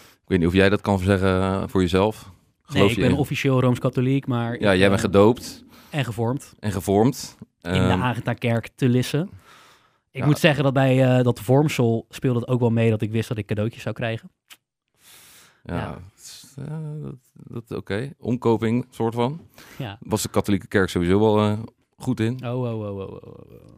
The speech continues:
Speaker 2: oh.
Speaker 1: Oh, sorry Bart. <laughs> Ehm, nee, maar goed, ja, wij, eh, in onze generatie, eh, is er helemaal niet meer mee bezig. Tenminste, dat zeg ik. De mensen die ik ken van mijn generatie zijn er niet echt mee bezig.
Speaker 2: Nee.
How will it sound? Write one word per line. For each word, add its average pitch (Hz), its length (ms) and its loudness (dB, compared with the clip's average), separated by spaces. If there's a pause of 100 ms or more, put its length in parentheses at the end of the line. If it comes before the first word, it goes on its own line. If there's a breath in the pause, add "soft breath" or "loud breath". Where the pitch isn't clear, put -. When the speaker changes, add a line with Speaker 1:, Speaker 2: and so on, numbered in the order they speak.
(140)
Speaker 2:
oh. - 40 -12
Speaker 1:
Oh, 98 80 -8
sorry 90 240 -6
Bart. 82 260 -4
<laughs> - 240 -18 (600 loud breath)
Ehm, 113 640 6 (720)
nee, 98 280 -2
maar 98 100 -2
goed, 104 220 0
ja, 85 360 2
wij, 92 500 4
eh, - 160 -4
in 92 120 -2
onze 92 340 0
generatie, 90 760 0
eh, 85 60 -2
is 82 140 -8
er 90 100 0
helemaal 87 220 0
niet 90 100 -2
meer 85 80 -4
mee 87 120 0
bezig. 90 340 -2
Tenminste, 87 460 -4 (260)
dat 98 180 -4
zeg 92 160 0
ik. 87 280 -2
De 98 100 0
mensen 95 280 0
die 92 220 -2
ik - 320 -6
ken 82 340 -2 (200)
van 87 160 -4
mijn 82 160 0
generatie 87 520 -4
zijn 90 180 -2
er 85 60 0
niet 90 160 -2
echt - 140 -6
mee 95 100 -4
bezig. 92 420 -2 (360 soft breath)
Speaker 2:
Nee. 135 260 -10